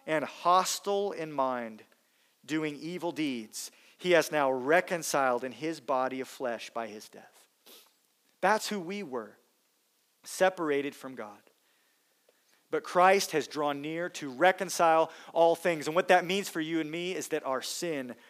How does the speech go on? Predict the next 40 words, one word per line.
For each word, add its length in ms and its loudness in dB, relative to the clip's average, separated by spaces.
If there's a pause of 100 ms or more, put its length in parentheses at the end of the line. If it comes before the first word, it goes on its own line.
(140)
must 440 -2
be 380 -8 (380)
dealt 300 -2
with. 300 -12
Jesus 400 -2
came 400 -6
to 180 -8
address 520 0
the 100 -14
sin 380 -6
that 100 -10
separates 500 -2
us 100 -8
from 200 -12
God 340 0 (240)
so 160 -4
we 160 6
could 220 0
be 120 2
restored 840 4 (220)
relationally, 680 4
so 160 -8
we 160 0
could 160 -2
be 140 -2
reconciled 840 4
with 160 -6
our 100 -4
Maker. 400 -6 (220)
Romans 320 2
five 300 6
one 240 0
says, 280 0
"Since 360 2
we 140 4
have 120 4
been 220 0
justified 1040 4 (240)
by 160 4
faith, 680 4